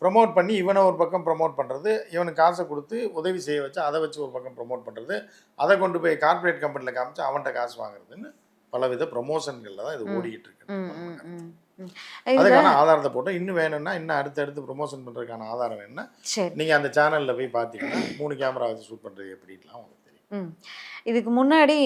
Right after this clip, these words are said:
Speaker 2: நீங்க வந்து அறம் நாடுல ஃபர்ஸ்ட் வீடியோ வெளியானோனே, ஆ, ஆ, கொஞ்சம் டைம் எடுத்தது. டைம் எடுத்து அதுக்கப்புறம் தான் வந்து அவர் ஒரு வீடியோவை போட்டாரு.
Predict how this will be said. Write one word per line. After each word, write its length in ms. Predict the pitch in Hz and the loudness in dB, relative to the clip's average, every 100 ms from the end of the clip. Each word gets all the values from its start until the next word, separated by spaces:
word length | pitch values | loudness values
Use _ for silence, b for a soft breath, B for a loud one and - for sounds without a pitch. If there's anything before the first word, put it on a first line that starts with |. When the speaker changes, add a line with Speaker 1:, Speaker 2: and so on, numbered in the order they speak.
| 214 190 | 4 2
Speaker 2:
நீங்க 200 | 190 190 | 0 2
வந்து 240 | 185 185 214 | 2 4 6
அறம் 280 | 185 190 208 | 6 6 4
நாடுல 360 | 185 175 185 | 4 4 2
ஃபர்ஸ்ட் 360 | 196 180 - 233 | 2 0 0 -2
வீடியோ 320 | 190 175 180 | 0 2 2
வெளியானோனே, 1040 | 165 165 190 175 160 160 190 185 143 131 b b b b - | 2 4 4 2 -2 -6 -6 -6 -8 -12 b b b b -2
ஆ, 80 | 170 160 156 156 156 151 147 143 - _ _ _ _ _ | 0 0 0 -2 -2 -4 -6 -8 -12 _ _ _ _ _
ஆ, 120 | - 180 165 160 160 | 2 4 4 4 0
கொஞ்சம் 380 | 165 269 277 294 | 4 6 8 12
டைம் 280 | 220 254 285 | 12 12 10
எடுத்தது. 560 | 214 220 220 160 - _ | 8 8 6 4 -2 _
டைம் 280 | - 226 247 | 8 10 10
எடுத்து 440 | 214 226 - 349 415 | 8 10 8 6 6
அதுக்கப்புறம் 640 | 220 196 214 208 302 285 | 6 8 8 10 10 12
தான் 160 | 285 285 | 12 10
வந்து 220 | 202 233 | 10 8
அவர் 220 | 330 214 | 8 10
ஒரு 300 | 190 170 160 | 8 6 4
வீடியோவை 480 | 185 208 185 165 214 170 139 - | 2 4 6 6 6 6 2 2
போட்டாரு. 380 | 196 185 165 - | 4 4 4 0